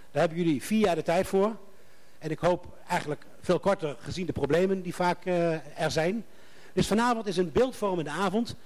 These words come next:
waar veel vragen kunnen worden gesteld. Als er te veel gehakketakt wordt, hoop ik van u allen het mandaat te krijgen in te grijpen.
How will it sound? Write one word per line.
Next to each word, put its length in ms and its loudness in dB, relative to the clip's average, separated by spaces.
waar 120 -2
veel 220 2
vragen 460 -2
kunnen 200 0
worden 180 -2
gesteld. 380 -6
Als 180 2
er 80 -4
te 140 2
veel 180 4
gehakketakt 580 0
wordt, 300 2
hoop 220 2
ik 80 -2
van 160 0
u 60 0
allen 360 0
het 160 -4
mandaat 580 0
te 80 -8
krijgen 380 0
in 120 2
te 80 -4
grijpen. 480 -4